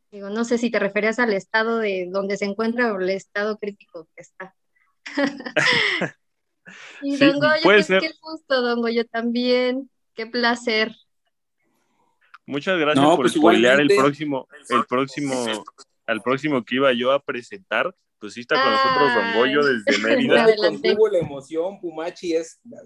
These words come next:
Speaker 3: eh, déjala fluir.
Speaker 1: Sí,
Speaker 2: No,
Speaker 1: ¿verdad?
Speaker 2: adelante,
Speaker 1: Yo,
Speaker 2: ¿cómo
Speaker 1: yo
Speaker 2: estás?
Speaker 1: ya después voy a empezar a conducir este, este podcast, don Goyo.
Speaker 2: <laughs>
Speaker 1: Tú tranquilo, así, así me empiezo a meter poquito a poquito. Sin albur, ¿eh? <laughs>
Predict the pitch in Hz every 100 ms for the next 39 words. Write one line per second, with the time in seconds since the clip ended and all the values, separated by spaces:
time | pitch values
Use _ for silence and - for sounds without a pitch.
0 | _ 131 123 131 139 175 160 - 131 139
1 | 170 - _ _ _ _ _ _ _ _
2 | _ - 277 311 - - - 370 - -
3 | 339 - 311 311 247 285 311 320 339 320
4 | 285 233 269 269 262 208 202 214 233 240
5 | 240 190 180 - _ 220 214 208 - 202
6 | 185 170 170 175 165 175 180 _ _ 214
7 | 214 214 202 185 175 185 240 226 240 294
8 | 302 285 269 277 196 - 208 - 208 208
9 | 233 233 185 190 _ _ _ _ _ _
10 | _ _ _ _ _ _ _ 175 175 175
11 | 180 175 220 _ _ 233 240 247 285 247
12 | 285 240